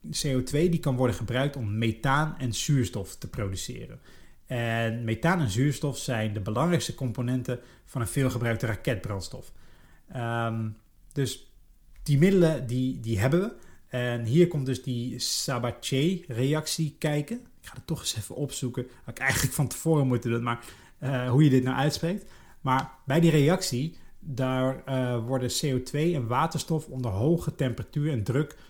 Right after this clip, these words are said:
gecombineerd om methaan en water te vormen. Eh, het geproduceerde water kunnen we vervolgens, eh, elektrolyseren om zuurstof en waterstof te genereren.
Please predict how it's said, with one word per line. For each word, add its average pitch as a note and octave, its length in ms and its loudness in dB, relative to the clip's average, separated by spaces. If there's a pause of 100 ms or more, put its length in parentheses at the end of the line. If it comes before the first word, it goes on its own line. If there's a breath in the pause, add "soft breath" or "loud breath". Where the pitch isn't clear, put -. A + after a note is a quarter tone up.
gecombineerd C3 840 0 (240 soft breath)
om B2+ 380 2
methaan D3 640 2 (220 soft breath)
en A#2+ 200 -2
water A2 380 2
te - 100 -8
vormen. G2+ 440 -12 (480 loud breath)
Eh, A2+ 500 -2
het - 320 -4
geproduceerde C3+ 640 4
water C3+ 480 6 (540 soft breath)
kunnen C#3+ 240 6
we A#2 220 4 (120)
vervolgens, - 880 -2
eh, B2+ 140 -4 (100)
elektrolyseren B2+ 880 2
om G#2+ 140 -2
zuurstof C3+ 480 2
en A#2 80 -2
waterstof D3+ 480 0
te E3 80 -6
genereren. E3+ 540 -2